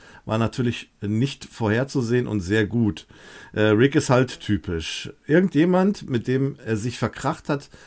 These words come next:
taucht auf und es gibt alles, äh, und es gibt Probleme. Jerry und Beth Part neun von zehn, äh, aufklärende Seesterne. <laughs> Auch schön gesagt.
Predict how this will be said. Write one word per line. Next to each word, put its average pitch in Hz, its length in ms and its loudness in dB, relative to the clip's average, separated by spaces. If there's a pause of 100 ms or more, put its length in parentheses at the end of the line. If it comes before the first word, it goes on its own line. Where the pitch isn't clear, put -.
(140)
taucht 107 280 -2
auf 127 260 0
und 107 100 -2
es 101 140 -6
gibt - 220 -8
alles, 101 340 -4 (100)
äh, - 220 -10
und 139 140 0
es 160 120 0
gibt 156 140 2
Probleme. 90 560 -2 (600)
Jerry 147 220 6
und 127 140 4
Beth 147 300 0
Part 135 260 2
neun 113 240 2
von 104 220 -2
zehn, 165 440 2 (560)
äh, 131 120 0
aufklärende 113 1000 2 (200)
Seesterne. 85 880 -2 (260)
<laughs> - 200 -12
Auch 90 180 -12
schön 85 220 -14
gesagt. 78 480 -10